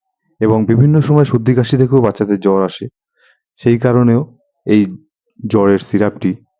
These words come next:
দেওয়া হয়ে থাকে। পি ওয়ান টোয়েন্টি সিরাপটি একদম কম বয়সী বাচ্চাদের দেওয়া হয়ে থাকে। বয়স ও ওজন বাড়ার সঙ্গে সঙ্গে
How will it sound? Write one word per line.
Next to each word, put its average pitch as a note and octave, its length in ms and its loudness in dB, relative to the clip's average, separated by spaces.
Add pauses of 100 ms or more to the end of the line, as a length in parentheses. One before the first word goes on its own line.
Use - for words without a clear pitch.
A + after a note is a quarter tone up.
(140)
দেওয়া E2+ 280 -4
হয়ে F2 280 0
থাকে। - 240 -14 (2500)
পি C3 120 2 (140)
ওয়ান A2+ 280 2 (120)
টোয়েন্টি D3 320 0
সিরাপটি A#2 460 -2 (300)
একদম A2+ 360 -2 (140)
কম A2+ 240 2
বয়সী B2+ 320 0
বাচ্চাদের G2+ 540 -2
দেওয়া E2+ 200 -2
হয়ে D#2+ 220 -6
থাকে। - 240 -14 (540)
বয়স G#2+ 360 2 (240)
ও A2 80 -4 (200)
ওজন A2+ 240 0 (180)
বাড়ার G#2 280 -2 (100)
সঙ্গে G#2 340 -2
সঙ্গে F2 260 -2